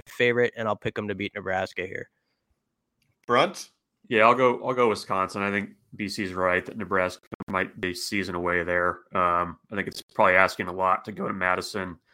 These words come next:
Speaker 3: uh, and win a November road game right out of the chutes. So I, I will, uh, I'll go with the loss there for Nebraska.
Speaker 2: Uh,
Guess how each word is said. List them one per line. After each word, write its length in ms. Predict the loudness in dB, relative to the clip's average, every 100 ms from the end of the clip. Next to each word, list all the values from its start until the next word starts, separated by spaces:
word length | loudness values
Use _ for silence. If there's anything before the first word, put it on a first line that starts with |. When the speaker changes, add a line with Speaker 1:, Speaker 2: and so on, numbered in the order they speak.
| _ _ _ _ _
Speaker 3:
uh, 220 | -2 -2 -2 -4
and 180 | -4 -2
win 100 | -2
a 60 | 0
November 500 | 0 0 -2 0 0
road 320 | 2 0 0
game 340 | 2 2 -2 -10 _ _ _ 0
right 160 | 2
out 160 | 4 4
of 40 | 0
the 60 |
chutes. 460 | -4 -4 -4 -4 -8
So 260 | 0 2 4
I, 120 | 4
I 200 | 4 2
will, 360 | 4 2 4 4
uh, 300 | 4 2 -2 -8
I'll 60 | -6
go 180 | -2
with 100 | -4
the 40 | -4
loss 360 | -2 -2 -4
there 120 | -8 -10
for 140 | -12
Nebraska. 480 | -8 -6 -6 -10 -18 -20 -20 _ _ _
Speaker 2:
Uh, 80 | _